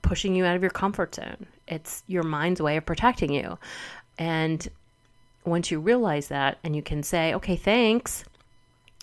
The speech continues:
Thank you for trying to protect me, but I'm good. I'm gonna try this anyway." It,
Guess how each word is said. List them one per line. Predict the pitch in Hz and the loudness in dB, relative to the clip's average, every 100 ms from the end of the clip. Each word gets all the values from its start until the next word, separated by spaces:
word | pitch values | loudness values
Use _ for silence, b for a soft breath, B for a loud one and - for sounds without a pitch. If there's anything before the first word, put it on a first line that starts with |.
| - | -10
Thank | - 170 190 | -2 0 0
you | |
for | 175 202 | 2 0
trying | - 180 | 2 0
to | 185 | 0
protect | 214 233 185 156 - | 0 -2 -2 -6 -4
me, | 165 180 | -4 0
but | 160 - | -2 -4
I'm | 156 160 202 | -6 -2 2
good. | 226 180 190 | 4 4 2
I'm | 170 | 2
gonna | 156 151 | -2 -4
try | - 143 | -6 -4
this | 147 160 165 | -4 -2 2
anyway." | 185 175 - - - - B B B B B B _ - _ _ _ _ _ | 2 2 -4 -6 -10 -12 B B B B B B _ -20 _ _ _ _ _
It, | 208 196 | 6 6